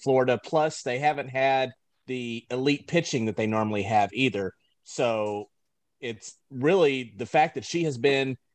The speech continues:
I think, at best at the top of the order, but, you know, she's been able to do so much, leads, I think still leads the, the nation in steals. Um, I mean, that's, she has provided the offense something that if they didn't have, Florida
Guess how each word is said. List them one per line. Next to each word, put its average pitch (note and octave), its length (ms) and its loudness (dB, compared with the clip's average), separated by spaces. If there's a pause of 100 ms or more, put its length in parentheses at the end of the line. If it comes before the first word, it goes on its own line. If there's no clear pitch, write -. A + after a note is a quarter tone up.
(300)
I A#2+ 140 0
think, D3 300 -2 (180)
at C3+ 220 0
best D3+ 260 0
at A#2+ 60 -12
the A2 80 -12
top D3+ 260 2
of C3 60 -10
the A#2+ 100 -8
order, G#2 320 -4
but, G#2 320 -2
you A2 140 -2
know, G#2+ 60 0
she's A2+ 200 -2
been C3 140 4
able B2 200 4
to A2 60 -2
do B2 160 -2
so B2+ 220 0
much, B2 320 0
leads, A#2+ 260 -2
I A2 120 0
think C#3 180 0
still B2+ 260 2
leads B2 280 0
the, G#2+ 300 -2 (120)
the G#2+ 120 -8
nation A2+ 400 -4
in G2 120 -4
steals. A2 560 -4 (400)
Um, G#2 540 -6 (300)
I G#2+ 140 -8
mean, G#2 100 -8
that's, A#2+ 320 -2 (280)
she F3+ 220 2
has E3 180 4
provided C3+ 400 0
the A#2+ 100 -6
offense C3+ 400 -2
something A#2 280 -4
that G#2+ 120 -2
if G#2 100 -6
they A#2+ 140 2
didn't A#2+ 280 0
have, A#2 440 2 (320)
Florida B2 600 -4